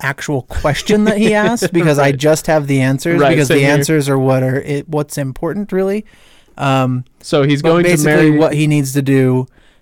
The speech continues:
Speaker 1: and the first one is to marry the Daughter of the Nine Moons. And so my question for the podcast would be, who is the Daughter of the Nine Moons? Do we have any speculation on that? And what do we think that means for Matt? Because Matt doesn't seem like the marrying type.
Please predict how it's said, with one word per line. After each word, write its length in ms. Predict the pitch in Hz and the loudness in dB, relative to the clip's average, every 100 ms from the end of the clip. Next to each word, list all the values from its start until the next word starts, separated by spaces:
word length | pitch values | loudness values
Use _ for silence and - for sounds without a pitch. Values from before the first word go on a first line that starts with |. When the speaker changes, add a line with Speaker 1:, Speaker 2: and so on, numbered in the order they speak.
| - | -6
Speaker 1:
and 320 | 135 131 127 | -2 0 -2
the 60 | 127 | -2
first 320 | 160 151 - | 0 -2 0
one 160 | 151 | 0
is 380 | 135 127 123 - | 2 0 -2 -6
to 140 | - 135 | -4 0
marry 320 | 131 139 139 | 2 2 0
the 100 | 131 | -2
Daughter 380 | 131 123 127 127 | -2 -2 -2 -4
of 140 | 123 | -4
the 60 | 127 | -6
Nine 380 | 123 123 123 123 | -4 -6 -8 -10
Moons. 380 | 123 120 131 | -12 -14 -10
And 120 | 143 139 | -8 -4
so 140 | 156 | -4
my 160 | 147 147 | -2 -2
question 440 | 165 160 160 143 | -2 -2 -2 -4
for 180 | - 131 | -4 -6
the 80 | 123 | -4
podcast 500 | 170 170 139 127 - | -6 -4 -6 -6 -8
would 140 | 135 | -10
be, 200 | 135 151 - _ - _ _ _ _ _ _ _ _ _ | -10 -12 -14 _ -20 _ _ _ _ _ _ _ _ _
who 220 | 143 185 | -2 0
is 220 | 151 139 175 | 0 0 -2
the 80 | |
Daughter 480 | 160 123 127 156 170 - | -2 -2 0 -2 -4 -6
of 160 | 151 185 | -6 -2
the 80 | |
Nine 380 | 196 135 127 143 | 0 0 0 -2
Moons? 320 | 170 226 147 | 0 0 -2
Do 60 | 135 | 0
we 80 | 139 | 0
have 120 | 139 | 2
any 140 | 139 127 | 2 0
speculation 680 | - 139 143 127 135 151 | -2 -4 -2 -2 -4 -2
on 160 | 143 139 | -2 0
that? 320 | 135 156 - | 0 -2 -4
And 220 | 151 139 127 | -4 -4 0
what 120 | 139 | 0
do 80 | 143 | 2
we 80 | |
think 180 | 147 151 | 0 -2
that 140 | 147 147 | -2 0
means 220 | 143 131 | -2 -2
for 100 | 139 | -4
Matt? 380 | 127 131 165 - 160 | -2 -2 -2 -6 -12
Because 320 | 143 147 131 | -4 -2 0
Matt 300 | 151 185 - | -2 -2 -2
doesn't 260 | 165 160 110 | -4 -4 -8
seem 300 | - 160 156 | -6 -4 -4
like 220 | 151 151 | -4 -4
the 80 | 151 | -4
marrying 560 | 147 156 175 202 202 | -2 -2 -2 -2 -2
type. 440 | 190 170 175 - | -4 -8 -12 -14